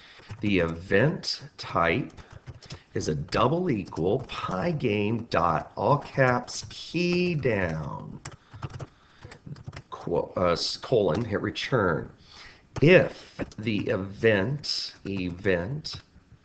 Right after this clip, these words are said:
excuse me, event, gotta type that in carefully if I'm not gonna copy and paste it here.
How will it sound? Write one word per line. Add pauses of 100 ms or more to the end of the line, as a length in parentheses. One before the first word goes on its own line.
(280)
excuse
me,
event,
gotta
type
that
in
carefully
if
I'm
not
gonna
copy
and
paste
it
here.